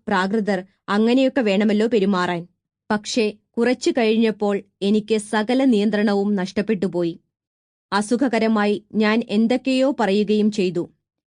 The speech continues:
അദ്ദേഹം ആകെ വിഷണ്ണനായി. നിന്ദിക്കുവാൻ ഉദ്ദേശിച്ചല്ല, അഭിനന്ദിക്കുവാൻ ഉദ്ദേശിച്ചാണ് അങ്ങനെ പറഞ്ഞതെന്ന് ഷോയ്ക്ക് ശേഷം അദ്ദേഹം എന്നോട് പറയുകയുണ്ടായി.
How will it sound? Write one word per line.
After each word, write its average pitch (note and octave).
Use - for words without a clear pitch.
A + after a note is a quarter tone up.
അദ്ദേഹം G#3
ആകെ G#3
വിഷണ്ണനായി. F#3+
നിന്ദിക്കുവാൻ D4+
ഉദ്ദേശിച്ചല്ല, G#3
അഭിനന്ദിക്കുവാൻ B3
ഉദ്ദേശിച്ചാണ് G#3
അങ്ങനെ A3+
പറഞ്ഞതെന്ന് G3+
ഷോയ്ക്ക് A3
ശേഷം G3+
അദ്ദേഹം G3
എന്നോട് F#3+
പറയുകയുണ്ടായി. F#3